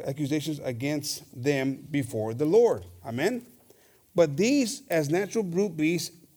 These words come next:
made to be taken and destroyed, speak evil of the things that they understand not, and shall utterly perish in their own corruption, and shall dece-, receive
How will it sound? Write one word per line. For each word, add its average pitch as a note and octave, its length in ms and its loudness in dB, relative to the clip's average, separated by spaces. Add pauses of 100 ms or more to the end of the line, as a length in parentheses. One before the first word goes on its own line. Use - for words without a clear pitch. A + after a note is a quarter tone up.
(140)
made E3+ 400 4
to G3+ 80 -6
be F3 140 -2
taken D#3 400 0
and D#3+ 120 -4
destroyed, F3 640 0
speak - 380 -4
evil G#3 400 0 (360)
of D3+ 120 -2
the D#3 80 2
things D#3+ 400 -2
that C3 280 -8
they D3+ 280 -2
understand D3 640 -4
not, F3 300 -6 (420)
and D3 160 -2
shall C3+ 400 -2
utterly F3+ 400 0
perish C#3+ 600 -2
in C#3 160 -2
their C#3+ 180 0
own C#3 320 -4
corruption, G3+ 600 -2 (960)
and D3 140 -6
shall D3+ 160 -2
dece-, C#3+ 500 -6
receive E3 680 -4